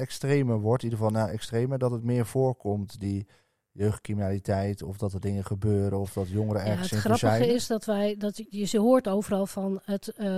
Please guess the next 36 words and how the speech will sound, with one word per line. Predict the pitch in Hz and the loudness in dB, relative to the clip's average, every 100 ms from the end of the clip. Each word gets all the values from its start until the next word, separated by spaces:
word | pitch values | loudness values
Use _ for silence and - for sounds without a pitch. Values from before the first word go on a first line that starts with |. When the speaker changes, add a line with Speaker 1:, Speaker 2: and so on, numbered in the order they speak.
| 185 | 0
Speaker 2:
de | 190 | 0
registratie | 190 190 196 208 220 - 196 | 0 -2 -2 0 -2 -2 -6
van | 202 | -6
criminaliteit, | 190 196 190 175 175 175 180 175 - - | -4 -2 0 0 -2 -4 -4 -6 -8 -8
eh, | 190 | -4
loopt | 180 196 - | -2 -2 -2
terug, | 196 175 - | -2 -2 -4
hè. | 247 277 | -8 -4
Dus, | 220 - | -4 -6
eh, | 208 202 | -8 -8
dus | 202 185 | -8 -8
in | 220 | -2
de | 214 | 0
cijfers | 185 214 233 240 196 - | 2 2 2 2 -2 -4
heb | 190 | -4
je | 190 | -2
minder | 190 214 208 | 2 2 2
jeugdcriminaliteit. | 180 190 226 - 226 220 208 208 - 208 262 - _ _ _ _ _ _ _ | 0 0 -2 -4 -4 -2 -2 -4 -4 -4 -6 -12 _ _ _ _ _ _ _
Eh, | 196 185 | -2 0
terwijl | 180 - 196 196 | 0 -2 -2 -2
experts | 226 - - 226 240 - | -2 -2 4 4 4 0
ook | 226 226 | -2 -2
eigenlijk | 233 220 220 180 - | 0 0 -2 -8 -10
wel | 220 196 190 | -4 0 4
heel | 185 247 | 6 4
goed | - 208 | 2 -2
weten | 202 202 208 | 0 -2 -2
dat | 196 196 | -4 -4
we | 214 | -4
ondertussen | 208 196 180 214 - 185 | -4 -4 -2 -4 -2 -2
een | 180 | -4
groot | - 208 226 185 | -2 0 0 0
dark | 202 190 - | -4 -4 -2
number | 208 220 214 | 0 0 0
hebben, | 180 208 202 202 _ | -2 -2 -4 -6 _
eh, | 196 190 185 | -8 -6 -4